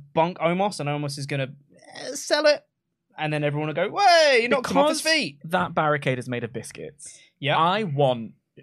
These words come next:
Speaker 2: and these two men are big, and I, this whole
Speaker 1: They
Speaker 2: feud
Speaker 1: are.
Speaker 2: is being built on big. If they do that spot and he does a little run around the ring and then bashes
Speaker 1: Mm-hmm.
Speaker 2: him through that barricade, I don't want the barricade to break. I want them to, like,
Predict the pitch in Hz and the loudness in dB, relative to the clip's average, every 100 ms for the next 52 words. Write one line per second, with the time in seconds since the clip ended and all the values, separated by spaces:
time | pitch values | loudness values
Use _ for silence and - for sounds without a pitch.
0 | _ _ - 151 160 185 - 180 160 131 | _ _ -4 -2 0 -2 -4 -4 -2 -2
1 | 117 110 117 104 120 120 120 143 143 170 | -4 -4 -6 -6 -10 -10 -6 -4 -2 -2
2 | 156 113 135 143 131 127 120 120 - 110 | -2 -4 -4 -4 -4 -8 -6 -6 -6 -10
3 | 110 104 90 - _ _ _ _ _ _ | -12 -12 -12 -20 _ _ _ _ _ _
4 | _ _ _ _ _ _ _ 196 202 - | _ _ _ _ _ _ _ -4 -4 -2
5 | 208 233 156 202 226 190 170 - 175 101 | -2 -2 -4 -4 -2 -2 -4 0 2 2
6 | 123 127 139 151 175 151 143 143 151 143 | -2 -4 -4 -4 -4 -2 -2 -2 -2 -2
7 | 147 127 117 113 117 120 143 151 131 120 | -2 -4 -6 -10 -6 -4 -4 -4 -6 -4
8 | 113 113 113 113 - 160 233 214 180 160 | -4 -4 -6 -10 -4 -2 -2 -2 -4 -4
9 | 143 139 135 127 110 110 - 90 95 87 | 0 0 -2 -6 -10 -12 -12 -10 -10 -14
10 | _ _ _ - 147 190 185 170 - - | _ _ _ -4 -2 0 -2 -4 -10 -6
11 | 139 123 123 - 123 113 110 120 104 | -4 -4 -8 -12 -8 -8 -8 -10 -10